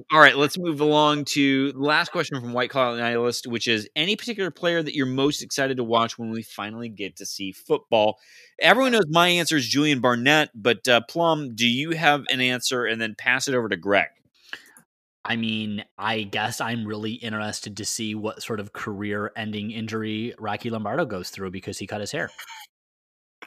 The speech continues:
Speaker 3: Because, because Samson, uh, Samson cut his hand. I, I think the, my answer, and I think I'm speaking for a lot of people, and it's, like, the super normie answer, is Jayden Reed,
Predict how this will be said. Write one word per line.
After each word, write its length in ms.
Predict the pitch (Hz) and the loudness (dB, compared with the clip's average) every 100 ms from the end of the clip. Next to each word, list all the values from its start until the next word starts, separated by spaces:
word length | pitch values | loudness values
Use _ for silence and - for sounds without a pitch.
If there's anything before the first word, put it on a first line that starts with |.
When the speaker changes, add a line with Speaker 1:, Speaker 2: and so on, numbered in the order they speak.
| _ _ _ - - - | _ _ _ -12 -10 0
Speaker 3:
Because, 560 | 180 - 185 - - - _ _ - - | 0 2 0 0 -10 -20 _ _ -18 -10
because 260 | 151 143 110 | -4 -4 -2
Samson, 500 | 123 113 117 113 113 | -4 -4 -10 -10 -10
uh, 400 | 110 113 113 110 | -10 -8 -8 -10
Samson 340 | 110 113 101 - | -12 -16 -16 -14
cut 140 | 110 | -14
his 100 | 107 | -12
hand. 140 | 113 - - - - | -14 -16 -18 -6 2
I, 360 | 233 214 214 | 4 4 2
I 20 | |
think 240 | 220 277 208 | 2 -2 -2
the, 180 | 220 165 _ _ - | -4 -6 _ _ -12
my 260 | 120 120 165 | -2 0 2
answer, 480 | 170 170 185 180 | -2 -2 -4 -2
and 200 | 185 139 | -2 -2
I 80 | 135 | -4
think 180 | 127 135 131 131 _ | -4 -4 -6 -8 _
I'm 160 | 123 117 | -12 -10
speaking 300 | - 127 117 | -12 -12 -8
for 100 | 120 | -6
a 60 | |
lot 200 | 107 107 | -2 -2
of 60 | 123 | -2
people, 380 | 117 113 120 120 | -8 -8 -6 -6
and 100 | 107 | -8
it's, 100 | - | -8
like, 140 | 107 | -10
the 80 | 104 | -12
super 320 | - 117 101 101 | -16 -16 -14 -10
normie 400 | 101 107 110 110 | -6 -6 -6 -6
answer, 420 | 113 113 123 123 _ _ _ _ - | -8 -8 -10 -10 _ _ _ _ -14
is 140 | 123 | -6
Jayden 340 | 262 302 113 | -4 -4 -6
Reed, 260 | 117 143 92 | -6 -4 -6